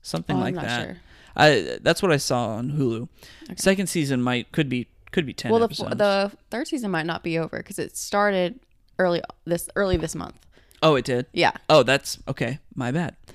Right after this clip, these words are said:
Speaker 1: Um, didn't realize that. Uh, it looked like it was done, but that's just, like,
Speaker 2: I mean, I could be wrong,
Speaker 1: that
Speaker 2: uh, but it did
Speaker 1: could
Speaker 2: come
Speaker 1: just be
Speaker 2: out August
Speaker 1: Hulu.
Speaker 2: second, I think,
Speaker 1: Oh,
Speaker 2: is
Speaker 1: okay. So
Speaker 2: when
Speaker 1: it just
Speaker 2: it
Speaker 1: came
Speaker 2: aired.
Speaker 1: out. All right.
Speaker 2: Yeah.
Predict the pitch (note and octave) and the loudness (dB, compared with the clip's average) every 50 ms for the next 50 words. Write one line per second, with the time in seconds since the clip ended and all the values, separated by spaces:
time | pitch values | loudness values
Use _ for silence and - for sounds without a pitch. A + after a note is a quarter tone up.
0 | - - - - - - - - - C#3+ C#3 C3+ C3 B2+ B2 A#2+ A#2+ A#2 A2+ A2+ | -20 -20 -20 -20 -20 -20 -6 0 4 6 6 8 8 6 6 4 2 -2 -4 -6
1 | D#3+ - _ _ - G#2 A2+ A2+ A2 D#2 D#2 D#2 - - - - - - - - | -10 -14 _ _ -10 -8 -6 -6 -6 -8 -8 -10 -12 -14 -16 -18 -20 -20 -20 -20
2 | - - - - - - - - _ - - - _ C3 C3+ C3 C3 B2+ B2 B2 | -20 -20 -20 -20 -20 -20 -20 -20 _ -20 -20 -8 _ 2 4 6 6 6 6 6
3 | B2 B2 A#2+ A#2+ A#2 - - - B2 A#2 C3 C3+ C3+ C#3+ D3+ D#3 - - F#3+ F#3 | 6 4 4 2 2 0 -2 -4 -4 -4 -4 -2 0 0 0 0 0 -2 -2 0
4 | F#3 F#3 F#3+ F#3 G#2+ D#3+ F#3 F3+ F3 F3+ F#3 F#3 F#3 F#3 F#3 F#3 F#3 F3+ F3 D#3+ | 0 0 0 0 0 0 -2 -2 -2 -2 0 0 2 2 0 0 0 0 0 0
5 | C#3 C3+ B2 G#2+ G2 A#2 A2+ G#2 - - - E2 - - - A1+ A#1+ A#1 - - | 0 0 0 0 0 -2 -4 -4 -6 -8 -8 -8 -8 -8 -8 -10 -10 -10 -12 -14
6 | - - F#3 F#3 E3+ D3+ C#3+ C#3+ - E3+ B2+ - - - F#2 F2+ D#2+ D#2+ F2 G#2 | -4 -2 0 2 4 6 6 6 6 4 0 -2 -2 -2 -2 -2 -2 -4 -4 0
7 | A#2+ A2 - F3+ F3 F#3+ F#3 F3 G3+ F#3+ F3+ - E3+ E3 D#3 D3+ D3+ - - D3 | 2 4 4 6 6 4 4 4 4 4 4 4 4 6 6 6 6 6 6 6
8 | D3+ - D3+ - - - - C#3 C3+ - - G2+ - - - - C#3+ D3 - - | 6 6 4 0 -2 -4 -4 -4 -6 -6 -8 -10 -10 -8 -8 -8 -8 -8 -10 -12
9 | E2 - - - F3+ G3 F#3 D#3+ E3 D#3+ A#2+ - - F#3+ G3 F#3+ F#3 - B2 C#3 | -14 -12 2 6 10 10 10 10 8 6 2 4 4 4 4 4 2 0 0 0
10 | B2 A#2 G2+ C#2+ - - - D3 C#3+ A#2+ G#2 - - G2+ E2+ C2+ - | 0 -2 -4 -6 -10 -4 0 2 2 2 2 -2 -6 -6 -6 -6 -6